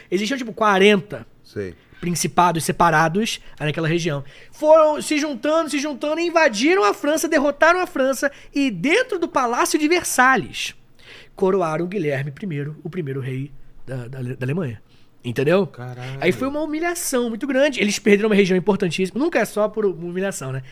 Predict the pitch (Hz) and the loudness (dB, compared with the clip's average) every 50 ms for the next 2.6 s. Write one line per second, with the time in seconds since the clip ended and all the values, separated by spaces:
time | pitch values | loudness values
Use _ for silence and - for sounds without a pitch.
0 | - - - 131 131 131 131 165 156 147 143 131 127 - 135 127 113 110 - - | -20 -16 -10 -8 -8 -6 -4 -4 -4 -4 -4 -4 -6 -6 -8 -10 -10 -10 -16 -20
1 | - - - - - 120 135 143 160 156 156 160 170 170 170 170 160 143 - - | -20 -20 -20 -18 -14 -12 -4 -2 0 0 4 4 4 4 4 2 2 2 0 -2
2 | 175 180 - - 185 170 156 147 147 165 202 240 | -2 -2 0 0 0 0 0 0 0 0 -2 -4